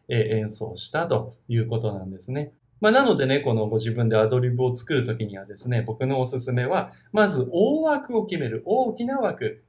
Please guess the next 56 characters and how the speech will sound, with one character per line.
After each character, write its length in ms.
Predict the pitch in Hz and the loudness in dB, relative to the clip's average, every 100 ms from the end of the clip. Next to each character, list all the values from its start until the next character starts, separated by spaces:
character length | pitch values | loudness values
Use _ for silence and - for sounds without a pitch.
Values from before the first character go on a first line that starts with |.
| _ | _
ス 140 | - | -14
ケ 280 | - 127 131 | 0 2 2
ー 20 | |
ル 140 | 127 127 | 2 0
で 100 | 127 | -2
弾 120 | - | 0
く 80 | 214 | 0
の 120 | 202 | 0
か、 220 | 107 - | -2 -2
コ 220 | - 147 170 | 2 2 2
ー 40 | |
ド 120 | 185 | -2
っ 80 | 185 | -2
ぽ 140 | 254 | -6
く 120 | 254 185 | -4 -4
弾 100 | - | -2
く 100 | 180 | -2
の 120 | 151 | -2
か、 220 | 104 - _ - | -6 -10 _ -6
み 140 | 262 | 0
た 120 | 294 | 2
い 60 | 262 | 4
な 120 | 190 | 2
の 120 | 139 | 2
を 80 | 110 | -2
で 80 | 104 | -4
す 140 | - | -2
ね、 200 | 120 117 - | -2 -2 0
こ 340 | 104 98 - _ _ _ | -2 -2 -10 _ _ _
う、 40 | 127 | -2
分 280 | 180 185 | 0 0
け 40 | 160 | 4
て 220 | 220 214 | 4 4
考 260 | 117 110 110 | 0 -2 -2
え 160 | 107 98 | -4 -6
て 160 | 92 | -10
い 120 | 92 | -12
く 120 | 92 - | -14 -14
と 220 | - - _ _ | -14 -14 _ _
い 100 | 220 | 2
う 80 | 220 | 8
や 120 | 214 | 8
り 100 | 202 | 8
方 240 | 202 190 190 | 4 6 4
で 100 | 185 | 4
や 140 | 185 | 4
る 160 | 190 277 | 2 4
と、 340 | 294 117 - - | 2 2 -2 -8
ま 80 | 180 | -2
あ、 40 | 139 | 0
非 140 | 151 | 2
常 220 | 139 135 | 4 4
に 120 | 135 | 4
で 120 | 107 98 | -2 -4
す 140 | 117 | -4
ね、 240 | 107 - | -4 -6